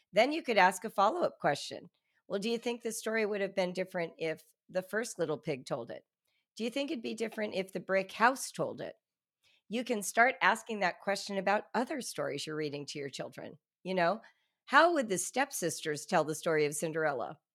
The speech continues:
Very differently than Cinderella's perspective, right? So if we start allowing our kids to recognize that there are many ways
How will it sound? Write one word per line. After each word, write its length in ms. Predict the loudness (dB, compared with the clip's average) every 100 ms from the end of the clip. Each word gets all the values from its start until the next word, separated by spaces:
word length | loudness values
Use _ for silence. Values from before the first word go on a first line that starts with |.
| _ _ _ -2
Very 340 | 2 4 4
differently 500 | 0 2 0 2 2
than 180 | 2 -2
Cinderella's 800 | -4 -2 0 2 0 -2 -6 -12 _
perspective, 640 | -6 -4 -4 -6 -10 0
right? 240 | 2 4 0 -14 -20 -20 _
So 320 | 2 6 6 6
if 320 | 2 2 -4
we 200 | -6 -4
start 380 | -4 4 4 4 2
allowing 460 | 2 4 4 4
our 120 | 0 0
kids 280 | -4 -4 -4
to 100 | -2
recognize 800 | -2 -2 -2 0 0 -2 -6 -16 _ _ _
that 140 | 0
there 160 | 4 6
are 40 |
many 380 | 6 4 2 2
ways 520 | 2 4 2 0 -8